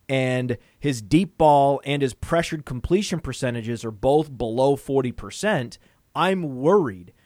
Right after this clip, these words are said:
What is he gonna do against good defenses? If this is what he's doing against bad secondaries, how is Jalen Hurts gonna look against a quality secondary?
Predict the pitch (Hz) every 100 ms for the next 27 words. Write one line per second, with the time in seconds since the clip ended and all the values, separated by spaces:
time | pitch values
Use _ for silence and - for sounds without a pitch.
0 | _ _ 127 156 269 262 262 226 214 156
1 | 220 190 185 170 131 160 123 202 339 294
2 | 202 - - - - 170 143 381 466 453
3 | 370 247 214 160 220 208 180 151 156 120
4 | 156 147 127 151 165 151 117 107 107 -
5 | _ _ _ - - 294 320 233 - 208
6 | 196 151 165 170 - 151 139 139 143 131
7 | 120 139 135 - 131 180 226 127 - 113
8 | 113 110 104 104